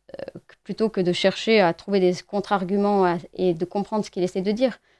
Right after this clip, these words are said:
Je veux dire, à partir du moment où quelqu'un dit quelque chose et qu'on lui met, euh, l'étiquette, euh,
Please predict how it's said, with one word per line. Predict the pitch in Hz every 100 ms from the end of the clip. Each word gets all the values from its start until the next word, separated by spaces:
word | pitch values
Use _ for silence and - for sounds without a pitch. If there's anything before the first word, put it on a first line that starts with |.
| _
Je | 175
veux |
dire, | 175
à | 170
partir | 190 196 196
du |
moment | 208 214 220 220 214
où | 185 180
quelqu'un | 202 185 202
dit | 196
quelque | 196 202 -
chose | 220 202
et | 180
qu'on | 180
lui | 180 185
met, | 190 180
euh, | 147 151 _ _ _ -
l'étiquette, | 190 - 190 208 202 190 160
euh, | 151